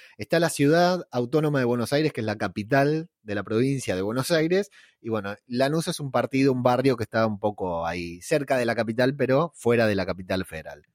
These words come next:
más o menos así que resumido. <clears throat> Cualquier cosa ahí en, en España conocen al Caño Ibagaza, que fue, eh,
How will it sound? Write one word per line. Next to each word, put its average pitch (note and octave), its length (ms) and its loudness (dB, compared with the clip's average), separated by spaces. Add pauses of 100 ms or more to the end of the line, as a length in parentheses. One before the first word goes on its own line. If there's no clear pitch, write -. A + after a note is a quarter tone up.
más B2+ 200 -8
o G#2 60 -8
menos G#2 300 -8
así G2 160 -10
que F#2+ 120 -6
resumido. A2+ 520 -6 (720)
<clears throat> C3 960 -8
Cualquier C3 320 0
cosa G#2+ 680 2
ahí A#2+ 260 2
en, G2 440 -4 (320)
en A2 100 -8
España B2+ 340 0
conocen A2+ 340 -2
al G2+ 180 -4
Caño B2 240 0
Ibagaza, A2+ 480 2
que G#2+ 100 -4
fue, F#2 600 -2
eh, F2+ 500 -10